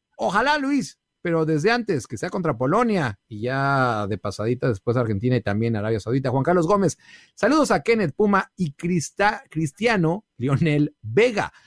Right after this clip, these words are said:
deseándoles una buena semana, <laughs> es lo que nos dice Juan Carlos Gómez,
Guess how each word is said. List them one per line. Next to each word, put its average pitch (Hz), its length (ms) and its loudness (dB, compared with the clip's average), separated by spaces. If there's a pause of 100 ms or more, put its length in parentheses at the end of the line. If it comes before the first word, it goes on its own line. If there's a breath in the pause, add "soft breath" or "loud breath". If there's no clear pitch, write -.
(220 soft breath)
deseándoles 151 680 0
una 156 400 0
buena 156 540 2
semana, 117 640 -2
<laughs> - 40 -14
es 101 140 -6
lo 131 120 0
que 113 140 -4
nos 110 180 -4
dice 113 240 -4
Juan 101 220 -6
Carlos 110 340 0
Gómez, 113 360 0